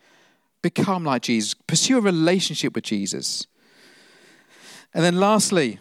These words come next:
I think it's really important to say on a day like today where we've focused on a building and we've focused on giving our finances, you know, it's not about religion.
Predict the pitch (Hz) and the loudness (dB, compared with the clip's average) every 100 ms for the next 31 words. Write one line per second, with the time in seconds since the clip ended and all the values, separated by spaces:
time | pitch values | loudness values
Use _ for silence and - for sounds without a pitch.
0 | - 156 156 156 160 175 165 170 151 - | -8 -2 0 2 2 2 2 0 0 0
1 | 160 151 139 165 151 143 - 151 139 135 | 0 2 0 0 2 0 0 0 2 2
2 | 127 117 - - - 160 156 156 147 123 | 0 -2 -12 -16 -2 0 0 -2 -2 -2
3 | - 147 147 147 131 113 110 - 151 139 | 2 2 2 2 0 -2 -4 -2 -2 0
4 | 131 - 127 120 151 139 139 135 - 117 | -2 0 0 0 0 0 0 -4 -6 -4
5 | 110 - - 135 131 123 - 120 113 - | -4 -4 -2 0 0 0 -2 -2 -4 -8
6 | - - - - 160 156 147 175 180 175 | -16 -20 -20 -10 -2 0 0 0 0 2
7 | 160 151 - _ _ _ - 127 120 - | 2 0 -2 _ _ _ -4 -2 -2 -4
8 | 87 | -10